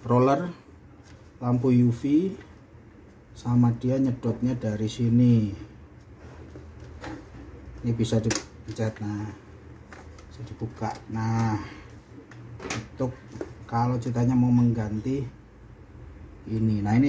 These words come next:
saya, ini, ini, ini roller untuk menyap-, penyapunya ya. Sapu habis itu masuk ke sini nih, ya. Ini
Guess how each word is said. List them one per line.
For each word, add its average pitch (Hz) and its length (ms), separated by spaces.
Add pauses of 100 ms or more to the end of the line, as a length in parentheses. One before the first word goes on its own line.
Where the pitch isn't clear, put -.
saya, 113 320
ini, 131 240
ini, 139 120 (120)
ini 131 160
roller 127 400
untuk 113 240 (880)
menyap-, 117 400
penyapunya 120 640
ya. 101 160 (880)
Sapu 107 400
habis 117 160
itu 120 80
masuk 104 320
ke 95 80
sini 104 320
nih, 92 120 (1000)
ya. 107 80 (1600)
Ini 151 800